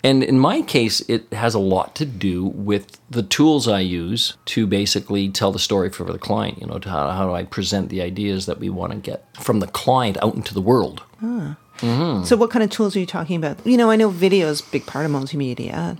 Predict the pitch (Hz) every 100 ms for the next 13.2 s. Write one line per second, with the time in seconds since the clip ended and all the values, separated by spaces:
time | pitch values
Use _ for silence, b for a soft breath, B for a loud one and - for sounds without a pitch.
0 | 190 107 123 101 104 117 104 95 - -
1 | 101 - 101 92 90 92 - - 117 135
2 | 135 101 95 107 - 104 95 98 101 95
3 | 92 92 85 82 78 - _ _ 104 104
4 | - - - 92 78 - 78 71 - 104
5 | 98 78 - 120 120 98 107 98 82 76
6 | - B B - 107 110 123 120 113 107
7 | 98 95 104 101 95 95 98 95 90 -
8 | 90 92 92 110 127 127 117 101 98 107
9 | 104 101 - 104 98 95 95 92 92 90
10 | 90 90 87 - - 78 90 87 107 -
11 | - 76 - 78 - - - - - 101
12 | 117 113 98 - 69 - - 82 78 82
13 | 80 76